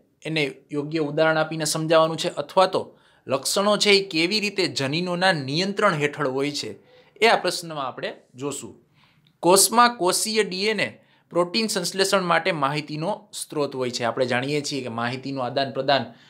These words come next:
મગ-, શરીરના દરેક અવયવોથી મગજ સુધી અને મગજથી શરીરના દરેક અવયવો સુધી થતું રહેતું હોય છે. આમાં જે કોષમાં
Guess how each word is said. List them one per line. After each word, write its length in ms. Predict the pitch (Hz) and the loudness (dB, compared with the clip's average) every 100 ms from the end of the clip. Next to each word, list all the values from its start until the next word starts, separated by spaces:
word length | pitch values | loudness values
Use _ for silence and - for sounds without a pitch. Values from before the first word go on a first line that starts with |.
| _ - | _ -10
મગ-, 280 | 127 151 | -8 -8
શરીરના 480 | - 147 139 143 147 | -6 -4 -4 -2 -2
દરેક 300 | 143 135 143 | -2 -2 -2
અવયવોથી 480 | 139 143 143 143 143 | -4 -4 -4 -4 -8
મગજ 360 | 131 131 147 - | -10 -4 -4 -6
સુધી 280 | - 143 | -10 -6
અને 140 | 151 131 | -4 -4
મગજથી 540 | 113 120 139 135 - | -8 -6 -8 -8 -12
શરીરના 440 | 139 139 135 139 151 | -8 -6 -4 -2 0
દરેક 320 | 156 208 214 | 4 4 2
અવયવો 300 | 185 170 160 | 0 0 0
સુધી 220 | 151 156 | -2 -4
થતું 300 | 160 202 208 | -4 0 4
રહેતું 300 | 185 170 139 | 4 4 0
હોય 200 | 117 101 | 0 -2
છે. 200 | 98 95 - _ _ _ _ - | -6 -12 -20 _ _ _ _ 0
આમાં 380 | 175 214 165 - _ _ _ - | 4 4 2 0 _ _ _ -6
જે 100 | 175 | -6
કોષમાં 840 | 175 170 180 - 214 139 107 _ | -2 -2 0 -2 0 -2 -2 _